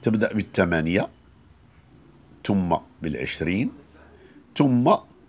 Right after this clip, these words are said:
بالتلت-، بالمئات، إلى أن تصف-، تصل إلى ألف وثلاثمية، مائة، مائة، مائة، مائة، هكذا. تر-، تبدأ بأقل وترقى إلى الأعلى،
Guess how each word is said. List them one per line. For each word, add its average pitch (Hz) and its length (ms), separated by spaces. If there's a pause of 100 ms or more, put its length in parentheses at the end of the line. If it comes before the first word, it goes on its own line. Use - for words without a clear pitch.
(560)
بالتلت-، 113 480
بالمئات، 98 920 (240)
إلى 95 200
أن 101 200
تصف-، 95 420 (220)
تصل 90 440 (280)
إلى 82 280 (100)
ألف 95 260
وثلاثمية، - 560 (440)
مائة، 90 300
مائة، 82 340
مائة، 85 300
مائة، 82 360
هكذا. 71 320 (340)
تر-، 104 200 (140)
تبدأ 92 400
بأقل 90 840 (160)
وترقى 104 520
إلى 87 260
الأعلى، 69 500